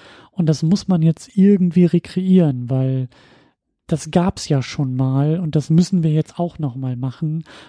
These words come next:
Und dann aber mit Mystery Box Twist draufsetzen und sagen, „Jaha, aber in diesem Film ist Spock derjenige, der Khan verprügelt,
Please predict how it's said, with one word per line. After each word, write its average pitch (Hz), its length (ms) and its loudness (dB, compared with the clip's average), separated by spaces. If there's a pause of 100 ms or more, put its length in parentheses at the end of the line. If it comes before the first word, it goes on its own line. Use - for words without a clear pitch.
Und 147 200 -6
dann 160 160 0
aber 156 200 2
mit 151 260 -4
Mystery 165 400 -2
Box - 420 -6
Twist - 480 -2
draufsetzen 165 680 0
und 135 100 -6
sagen, 135 240 -2
„Jaha, 139 880 0
aber 131 160 -10
in 120 80 -6
diesem 190 280 0
Film 180 500 0 (520)
ist - 360 -4
Spock - 320 -6
derjenige, 170 540 4
der 147 140 0
Khan - 420 -2
verprügelt, 180 840 0